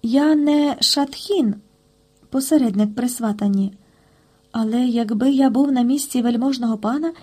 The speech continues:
то я б оженився з панєнкою від нашого ксьондза. Ша, я нічого не казав.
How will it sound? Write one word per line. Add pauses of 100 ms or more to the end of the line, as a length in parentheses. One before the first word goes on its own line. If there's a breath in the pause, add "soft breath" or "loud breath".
(520 loud breath)
то
я
б
оженився
з
панєнкою
від
нашого
ксьондза. (380 soft breath)
Ша,
я
нічого
не
казав.